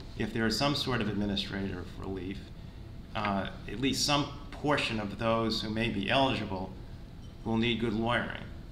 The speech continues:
Uh, and for some, depending how the process works, it may be easier than others.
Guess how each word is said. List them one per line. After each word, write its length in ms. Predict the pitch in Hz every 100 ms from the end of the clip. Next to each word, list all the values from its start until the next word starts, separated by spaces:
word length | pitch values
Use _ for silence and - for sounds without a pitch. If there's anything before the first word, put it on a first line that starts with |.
| - - -
Uh, 520 | 110 107 101 101 98 - - - - -
and 520 | 107 110 107 104 101 - - - - - -
for 100 | 110
some, 520 | - 143 139 123 - - - - -
depending 320 | - 127 117
how 180 | 110 113
the 80 | 104
process 600 | 101 131 123 120 - -
works, 440 | 120 113 - - -
it 100 | 98
may 160 | 101
be 100 | 98
easier 480 | 101 117 117 113 107
than 140 | 95
others. 560 | 95 143 104 - -